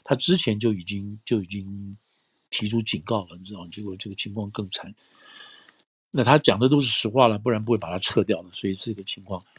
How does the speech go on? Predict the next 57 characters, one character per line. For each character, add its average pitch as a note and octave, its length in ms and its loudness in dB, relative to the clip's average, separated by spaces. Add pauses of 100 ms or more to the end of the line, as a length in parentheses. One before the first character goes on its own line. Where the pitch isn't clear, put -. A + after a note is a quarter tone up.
(220)
那 C3 240 6
外 C#3+ 180 6
交 C3 140 6
上 B2 200 4
更 A2 120 2
不 G2+ 100 -4
要， F#2+ 160 -2
更 G#2 200 -4
不 G2 80 -6
要 F#2+ 140 -4
说 G2 240 -6
了 F2+ 120 -16
嘛， F#2 100 -18
哈， G2+ 140 -8
那 A#2 80 -2
基 C#3 140 0
本 A#2 140 2
上 G#2 120 -4
是 A2+ 120 -4
个 G2+ 80 -4
孤 A#2 200 -2
立 A2 140 0
性 G2 160 -6
的， F2 80 -20 (100)
孤 B2+ 160 0
立 A#2+ 120 2
性 G2+ 120 -6
的 F2 80 -14
形 - 200 -10
态。 F#2+ 140 -18 (260)
所 E3+ 120 6
以 E3 100 6 (240)
这 - 140 0
边 D3+ 120 6
要 C#3+ 80 6
讲 A#2 180 0
的 F#2+ 100 -8
就 A2 140 -2
是 G#2 100 -4
说， G2+ 380 0
昨 A#2+ 140 2
天 E3 180 4
其 A2 200 -2
实 A#2 200 -2
在 G#2 300 2 (260)
台 A2+ 140 0
北 A2 80 4
联 G2+ 140 0
合 A2+ 100 2
报 A2+ 180 0
还 F#2+ 140 -4
有 G2+ 100 0
几 F#2+ 160 -4
个 G2 80 -8
报 A2 200 4
纸 F2+ 60 -4
上 G2+ 240 -4